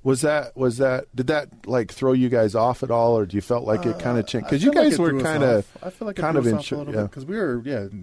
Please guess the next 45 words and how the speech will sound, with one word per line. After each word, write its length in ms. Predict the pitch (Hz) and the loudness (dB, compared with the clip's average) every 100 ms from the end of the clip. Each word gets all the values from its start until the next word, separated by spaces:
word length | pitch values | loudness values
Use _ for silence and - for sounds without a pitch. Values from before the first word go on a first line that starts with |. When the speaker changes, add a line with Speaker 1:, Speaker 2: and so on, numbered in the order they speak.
| 92 57 _ _ - | -16 -20 _ _ -18
Speaker 2:
we 60 | 131 | -14
had 80 | 131 | -10
a 40 | |
big 260 | 107 135 127 | -6 -6 -4
lead 260 | 123 131 | -6 -6
going, 500 | 120 123 127 127 123 | -6 -8 -6 -8 -8
and, 200 | 107 101 - _ _ _ _ _ _ _ - | -8 -10 -16 _ _ _ _ _ _ _ -12
um, 600 | 113 110 107 101 98 95 - | -8 -6 -6 -8 -10 -14 -14
I 40 | |
remember 300 | 117 123 110 | -12 -10 -10
just 180 | 104 - | -12 -14
our 80 | 104 | -14
coach 220 | 113 - | -14 -14
was 80 | 104 | -16
like, 140 | - 107 | -16 -18
"Just, 240 | 107 - - _ | -18 -20 -20 _
you 140 | - 113 | -16 -12
know, 100 | 104 | -12
move 220 | 107 127 | -10 -10
around, 340 | 120 123 123 120 | -8 -8 -8 -8
get 120 | 110 | -10
loose, 300 | 113 120 120 | -8 -10 -12
stay 220 | - 120 | -10 -10
loose, 500 | 113 120 120 120 - | -10 -10 -10 -12 -14
and, 200 | 98 104 - _ _ _ _ _ _ _ 113 | -18 -18 -20 _ _ _ _ _ _ _ -14
you 60 | |
know, 60 | 104 | -10
never 240 | 107 104 | -8 -8
know 100 | 107 | -8
what's 120 | 101 - | -10 -12
gonna, 280 | 104 98 - - | -12 -12 -14 -16
when 140 | 104 | -16
it's 100 | 101 | -16
gonna 120 | 107 98 | -16 -16
come 200 | 110 104 | -14 -12
back, 200 | 104 - | -14 -14
the 60 | |
power." 320 | - 104 101 101 | -16 -14 -14 -14
And 100 | 95 | -16
so, 260 | 107 101 104 _ _ _ - _ _ _ _ | -16 -16 -18 _ _ _ -20 _ _ _ _
yeah, 140 | 117 113 | -8 -6
I 120 | 131 131 | -6 -8
think 220 | 147 135 | -8 -8
it 100 | 113 | -8
kinda 380 | 127 113 107 | -8 -6 -8